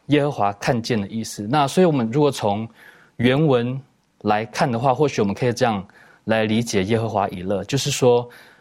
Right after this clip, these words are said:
上帝他是一位大有能力，并且是有恩典、有慈爱的上帝，他时刻都在关注我们，在看见我们的缺乏，看见我们的软弱。那可能连我们内心深处那些最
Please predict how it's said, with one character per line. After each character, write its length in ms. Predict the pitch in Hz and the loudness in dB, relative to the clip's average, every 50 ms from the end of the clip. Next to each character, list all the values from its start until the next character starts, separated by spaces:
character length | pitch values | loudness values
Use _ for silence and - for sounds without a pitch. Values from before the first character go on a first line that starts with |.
| _ - | _ -6
上 260 | - - 208 175 165 | -2 -2 0 0 0
帝 60 | 156 | 0
他 140 | 147 160 151 | 0 0 -2
是 180 | 147 - 131 | -2 -2 -4
一 60 | 113 113 | -2 0
位 420 | 120 135 139 127 113 101 104 110 - _ _ _ _ _ _ _ _ | 2 2 4 4 2 0 -2 -6 -14 _ _ _ _ _ _ _ _
大 140 | - 151 135 | -2 -2 -2
有 120 | 107 101 | -2 -4
能 240 | 98 95 92 98 101 | -4 -4 -6 -4 -4
力， 240 | 110 113 104 98 - _ _ _ - - - - - - | -2 -2 -2 -4 -6 _ _ _ -20 -20 -20 -20 -12 -4
并 100 | - 139 | -2 -2
且 180 | 123 - 110 98 | 0 0 0 -2
是 200 | - - - 117 | 0 0 0 2
有 140 | 104 90 87 - - | 2 0 0 0 -2
恩 180 | 117 120 127 | -2 -2 -2
典、 180 | 120 120 104 95 | -4 -4 -4 -2
有 140 | 90 87 87 | -4 -4 -6
慈 240 | - - - - | -4 -4 -4 -2
爱 100 | 101 110 | -2 -2
的 100 | 104 92 | -2 -4
上 280 | 95 - - 101 98 98 | -4 -6 -8 -8 -8 -8
帝， 100 | - 98 | -8 -8
他 200 | - - 131 131 | -4 -2 -2 0
时 260 | 123 - - - 113 | 0 0 -2 -2 -2
刻 160 | 113 - 160 | 0 0 0
都 160 | 139 143 135 135 | 2 0 0 0
在 320 | - 147 127 113 98 - _ _ - - - _ _ _ _ | 0 0 0 -2 -4 -8 _ _ -20 -20 -20 _ _ _ _
关 200 | - 180 180 185 | 0 0 0 0
注 160 | 180 - 185 | 0 0 0
我 140 | 139 107 98 | 2 2 0
们， 260 | 98 95 95 95 104 113 - _ _ _ _ _ _ _ | 0 0 -2 -4 -4 -8 -12 _ _ _ _ _ _ _
在 260 | - 156 143 135 123 117 - - - | 0 2 2 2 2 -2 -6 -6 -2
看 180 | - 175 147 | 0 0 0
见 200 | 135 - 170 143 | 2 2 2 2
我 100 | 113 101 | 2 0
们 100 | 95 95 | -2 -2
的 80 | 95 98 | -4 -4
缺 240 | - - - 143 143 | -2 0 0 0 0
乏， 380 | - - 98 90 92 98 - _ _ _ _ _ _ _ _ _ | 0 0 -2 0 -2 -4 -6 _ _ _ _ _ _ _ _ _
看 220 | - - 180 156 139 | -2 0 0 2 2
见 160 | 131 156 139 | 2 2 2
我 60 | 113 | 2
们 100 | 101 98 | 0 -2
的 120 | 90 98 95 | -2 -2 0
软 260 | 95 92 90 98 92 | 0 0 -2 -2 -2
弱。 320 | 101 113 104 90 87 - _ - - _ _ _ _ | -2 -2 -2 -2 -2 -6 _ -20 -20 _ _ _ _
那 140 | - 139 | -2 0
可 140 | 120 - 120 | 0 0 -2
能 180 | 110 113 113 113 | -2 0 0 2
连 160 | 117 123 139 | 2 2 4
我 80 | 143 127 | 4 4
们 160 | 117 113 123 | 2 2 2
内 160 | 151 160 143 | 2 2 0
心 200 | 131 - - 139 | 0 0 -2 -2
深 240 | 135 - 143 131 131 | 0 0 0 0 0
处 180 | - - 135 | 0 -2 0
那 80 | 123 127 | 0 0
些 260 | 123 - - 120 117 | 0 0 0 0 0
最 240 | 113 - - - - | 0 2 2 2 2